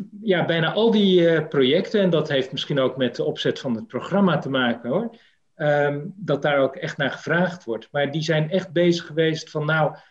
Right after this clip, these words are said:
hoe kun je nou in, in een specifieke situatie, in een, in een concrete context, ehm, ja, de beste oplossing vinden? Of, of een, een goede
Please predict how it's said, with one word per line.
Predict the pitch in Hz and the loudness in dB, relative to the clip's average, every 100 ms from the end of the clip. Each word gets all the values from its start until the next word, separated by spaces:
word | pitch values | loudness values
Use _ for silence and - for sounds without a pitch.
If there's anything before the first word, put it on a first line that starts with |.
| _ - | _ 0
hoe | 196 | 2
kun | 208 196 | 4 4
je | 175 | 4
nou | 160 160 160 156 - | 2 2 2 0 0
in, | 156 147 143 156 | 0 0 -2 -4
in | 151 | -4
een | 131 | -4
specifieke | - 143 - - 233 185 | 0 0 0 2 2 2
situatie, | - 120 110 160 233 - 254 254 254 | -2 -4 -2 2 2 0 -2 -2 -2
in | 175 156 147 | 0 2 2
een, | 139 135 156 | 0 -4 -6
in | 131 | -4
een | 127 120 - - _ _ _ | -2 -4 -6 -16 _ _ _
concrete | 143 - 202 220 - | -4 0 0 0 -2
context, | 202 220 214 190 190 - - _ - _ _ _ - | 2 2 2 0 0 -6 -8 _ -20 _ _ _ -4
ehm, | 151 151 147 143 143 143 196 _ _ _ _ _ _ | 0 2 0 0 -6 -10 -14 _ _ _ _ _ _
ja, | 175 160 - - - | 0 2 -2 -8 -14
de | 151 151 | -8 -2
beste | 196 - - | 0 0 -2
oplossing | 208 202 175 - 123 - | -2 0 0 0 -2 -2
vinden? | 104 95 90 - | -4 -4 -8 -4
Of, | 131 - | -4 -2
of | 165 156 | -4 -4
een, | 151 - | -6 -8
een | 147 131 | -8 -6
goede | - 226 202 202 185 - | 0 2 4 4 2 -4